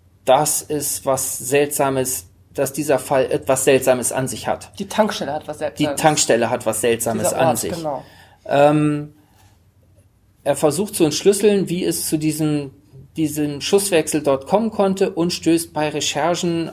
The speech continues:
Speaker 1: auf, darauf, dass das schon häufiger vorgekommen ist. Und dass dort Menschen auch in einem bestimmten Alter immer, ähm,
Speaker 2: Anwesend waren.
Speaker 1: anwesend waren,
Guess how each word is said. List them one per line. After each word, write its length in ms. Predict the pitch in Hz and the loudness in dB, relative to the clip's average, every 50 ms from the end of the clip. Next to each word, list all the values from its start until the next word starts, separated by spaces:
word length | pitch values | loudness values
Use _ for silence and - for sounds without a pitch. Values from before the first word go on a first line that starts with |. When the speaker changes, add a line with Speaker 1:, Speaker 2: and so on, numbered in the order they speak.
| - - | -10 -6
Speaker 1:
auf, 480 | - 135 143 143 143 147 147 143 - - | -2 2 4 4 4 4 2 0 -2 0
darauf, 500 | 147 147 151 151 151 151 147 143 - - | 2 2 2 2 4 2 2 2 2 -2
dass 180 | 147 139 - - | -2 -2 0 -2
das 140 | 143 131 | -2 -2
schon 220 | - - 151 139 135 | -2 -4 -6 -4 0
häufiger 420 | 147 151 147 147 - 117 113 107 | 0 0 0 -2 -4 -4 -4 -4
vorgekommen 600 | 107 - - 123 113 113 110 - - 113 110 101 92 | -2 0 -2 -2 0 -2 -6 -6 -6 -6 -4 -6 -8
ist. 260 | - - - - - - - - - - - - _ | -10 -12 -12 -14 -16 -18 -20 -20 -20 -20 -20 -10 _
Und 280 | - 160 175 180 170 - | 2 4 4 4 6 4
dass 200 | 156 147 - - | 4 4 4 2
dort 300 | - 147 143 139 143 - | 2 4 4 2 0 -2
Menschen 380 | 143 147 165 180 - - 175 | -2 -2 -2 -2 -2 -4 -4
auch 280 | 156 - - 147 151 - | -2 0 0 0 0 0
in 140 | 156 160 156 | -4 -4 -4
einem 120 | 151 151 147 | -4 -4 -4
bestimmten 640 | 147 139 - - 175 190 190 190 - 156 - - | -6 -4 2 2 2 2 2 -2 -6 -6 -6 -2
Alter 580 | - - 151 165 190 196 - 220 202 196 196 196 | 2 2 2 2 2 0 0 0 0 0 0 0
immer, 560 | 190 185 185 185 180 180 180 180 180 - - _ _ _ _ _ _ - | 0 2 2 2 2 0 0 -2 -6 -12 -20 _ _ _ _ _ _ 0
ähm, 60 | 151 151 | 2 2
Speaker 2:
Anwesend 460 | 147 151 147 165 156 156 156 - - | 2 2 -2 -4 -6 -8 -8 -2 0
waren. 120 | 160 190 | 2 4
Speaker 1:
anwesend 520 | 196 196 190 190 190 185 185 190 170 - - | 4 4 6 6 4 4 4 0 -2 2 2
waren, 640 | 160 156 156 156 156 151 151 151 156 151 - - | 4 4 6 4 4 2 0 -2 -4 -6 -8 -12